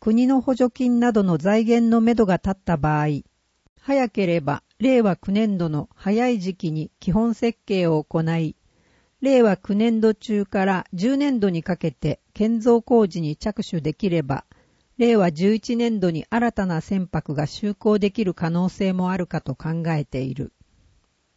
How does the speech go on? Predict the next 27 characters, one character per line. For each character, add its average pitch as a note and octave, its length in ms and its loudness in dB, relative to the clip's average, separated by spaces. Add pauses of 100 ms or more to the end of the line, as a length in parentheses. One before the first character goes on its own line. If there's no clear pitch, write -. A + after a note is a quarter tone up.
(120)
そ - 160 -8
の C#4 160 -2
他 E4+ 100 -6
の A3+ 140 0
質 - 340 -6
疑、 D3 260 -6
質 - 340 -4
問。 F3+ 320 -2 (1160)
一、 A3+ 440 -4 (320)
報 B3 240 4
告 C4 260 0
第 A#3 220 2
三 G#3 280 -2
十 F#3+ 260 2
号、 D3 380 -2 (280)
専 B3+ 320 0
決 B3+ 360 -4
処 C4 120 4
分 G3 260 0
の D3 140 0
報 F3+ 240 0
告 F3 260 -2
に F3 140 -2
つ - 160 -8
い C3 80 -6
て。 - 240 -14 (800)
二、 A3+ 200 -4